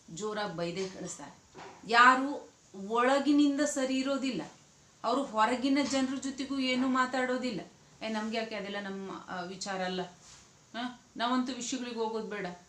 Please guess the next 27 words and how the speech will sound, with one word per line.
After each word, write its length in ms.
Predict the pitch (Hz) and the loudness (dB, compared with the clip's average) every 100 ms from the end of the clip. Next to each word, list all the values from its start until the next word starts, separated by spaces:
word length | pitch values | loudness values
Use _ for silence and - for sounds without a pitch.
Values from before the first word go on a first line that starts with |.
| - | -12
ಅನ್ನೋ 220 | 208 247 262 | -4 0 2
ಕಾರಣಕ್ಕೆ 400 | 262 247 247 247 | 2 2 0 0
ಅವ್ರ 240 | 214 226 | 0 -2
ಜೊತೆ, 220 | 240 - | -6 -6
ಅವ್ರು 220 | 170 208 | -4 -4
ಎಂಥ 240 | 208 220 - 277 285 285 | -4 -6 -4 -2 -2 -2
ಕೆಟ್ಟವರಾಗಿದ್ರು 680 | 277 - 294 294 285 254 277 | -6 -4 0 0 0 -2 -6
ಕೂಡ 180 | 269 254 | -4 -2
ಅಷ್ಟೇ, 340 | 254 175 - - _ _ _ _ _ _ _ _ | -2 -6 -12 -18 _ _ _ _ _ _ _ _
ಅವರನ್ನ 300 | 208 240 240 240 | -6 -4 -4 -4
ದ್ವೇಷಿಸೋದು 720 | 190 240 247 254 269 254 247 247 | -4 -2 -2 -4 -2 -2 -2 -4
ಇಲ್ಲ, 140 | 233 240 233 | -2 -4 -4
ದೂರೀಕರಿಸೋದು 760 | 233 254 262 254 247 240 240 | -2 -2 0 -2 -2 -8 -8
ಇಲ್ಲ, 120 | 233 240 | -6 -6
"ನೀನು 240 | 240 240 | -6 -8
ತಪ್ಪು 240 | 240 233 247 | -8 -4 0
ಮಾಡ್ತಾ 320 | 247 247 254 | 2 0 -2
ಇದ್ದೀಯ" 180 | 226 240 | -4 -6
ಅಂತ 140 | 233 | -6
ಹೇಳೋದು 440 | 240 233 247 240 | -4 -2 -2 -4
ಇಲ್ಲ, 200 | 247 226 233 240 240 - - - - - - | -4 -2 -2 -2 -6 -18 -20 -20 -20 -20 -4
"ನೀನು 200 | 240 262 | 2 2
ಸಮಾಜಕ್ಕೆ 560 | - 233 262 262 240 208 | 2 0 2 2 0 2
ಘಾತಕ" 360 | 233 247 285 269 | 2 2 0 0
ಅಂತಾನೂ 400 | 254 247 247 247 | 0 -2 -4 -4
ಹೇಳೋದಿಲ್ಲ, 500 | 233 226 233 233 226 226 233 - - - - - - - 220 | -4 -2 -2 0 0 2 0 -6 -20 -20 -20 -20 -20 -14 -4
ಆ, 160 | 254 | -2